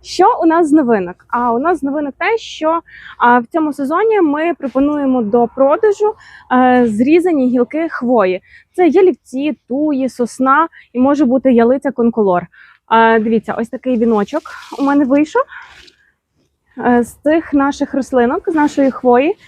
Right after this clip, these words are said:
Він живе в мене на вулиці, він є на основі. Ось оце є ялівець, е, сосна, ялиця конколор, туєчки. Тобто все це так поєднала. Тож отакі гілочки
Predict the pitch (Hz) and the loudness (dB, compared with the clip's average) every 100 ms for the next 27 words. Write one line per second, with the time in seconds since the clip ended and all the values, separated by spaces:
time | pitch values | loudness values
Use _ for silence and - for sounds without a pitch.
0 | - - _ 339 320 277 262 254 233 220 | -20 -20 _ 0 2 2 0 0 0 0
1 | 196 233 330 415 - 494 - _ - 247 | -2 0 0 0 0 -4 -6 _ -14 -6
2 | 277 294 220 240 247 240 - - - - | -2 0 0 0 2 0 -4 -14 -20 -4
3 | 254 254 240 240 - _ - - - 254 | 0 2 4 2 -4 _ -20 -20 -6 -6
4 | - 311 359 466 554 - - _ _ - | -2 0 2 2 -2 -8 -20 _ _ -20
5 | - 262 269 262 349 359 294 240 233 214 | -6 -2 -2 -2 0 2 4 4 2 2
6 | 269 349 - - 277 247 247 247 240 262 | 0 -2 -4 -4 -2 0 2 0 -2 -6
7 | - 285 302 339 359 - _ - 262 285 | -4 -2 2 2 0 -8 _ -2 2 2
8 | 294 262 254 247 269 285 339 370 - 320 | 0 -2 0 0 0 2 2 2 0 -4
9 | 330 349 359 - - 349 339 _ _ _ | -2 -2 -4 -8 -8 -6 -8 _ _ _
10 | _ _ 269 247 262 254 294 277 269 262 | _ _ -12 -4 -2 0 0 2 2 2
11 | 233 - 277 277 262 392 659 466 269 - | -4 -2 -2 0 0 2 2 2 0 -8
12 | _ _ _ _ _ _ 220 202 285 294 | _ _ _ _ _ _ -16 -6 -2 -2
13 | - 277 269 - 311 269 - 254 294 294 | -2 -4 -2 0 0 0 0 -2 -2 -4
14 | - | -4